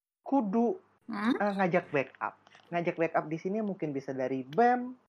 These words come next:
Speaker 1: bisa dari hima, atau bisa dari badan semi otonom seperti contoh komutator di Teknik Fisika,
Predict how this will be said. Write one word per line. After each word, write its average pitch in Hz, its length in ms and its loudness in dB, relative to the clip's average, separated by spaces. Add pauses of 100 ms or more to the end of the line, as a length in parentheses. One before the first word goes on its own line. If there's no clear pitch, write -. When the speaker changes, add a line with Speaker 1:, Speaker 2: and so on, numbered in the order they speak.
(640)
Speaker 1:
bisa 143 240 -6
dari 131 240 -2
hima, 196 720 -2 (400)
atau 151 240 -2
bisa 139 320 -4
dari 131 400 -2 (280)
badan 131 440 0
semi 131 240 -8
otonom 165 640 2
seperti 131 560 -8
contoh 151 400 -2
komutator 147 720 2
di 139 80 -4
Teknik 135 320 -8
Fisika, 131 480 -8